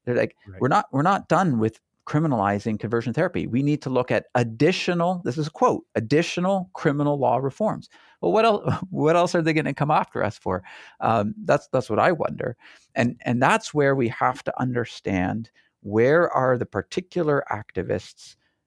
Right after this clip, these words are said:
Speaker 1: uh, that, that are on this issue? Where are they actually coming from? What is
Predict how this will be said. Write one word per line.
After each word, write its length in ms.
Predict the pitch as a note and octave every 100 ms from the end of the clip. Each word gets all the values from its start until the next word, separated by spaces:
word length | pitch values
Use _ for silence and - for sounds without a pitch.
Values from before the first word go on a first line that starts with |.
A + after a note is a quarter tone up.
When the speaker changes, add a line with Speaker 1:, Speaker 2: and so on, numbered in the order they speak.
| -
Speaker 1:
uh, 280 | A2+ F#2 F2
that, 240 | G#2+ - _
that 160 | F#2 F#2+
are 140 | F#2
on 240 | - C3+ C#3+
this 200 | F#2 -
issue? 460 | C2 - - A#2 C3
Where 340 | A2+ A2+ F3 F#3+
are 140 | F#3
they 120 | E3+
actually 280 | D#3 D#3 -
coming 260 | - C#3+ A#2+
from? 220 | F#2 G#2+
What 200 | B2 -
is 200 | F3+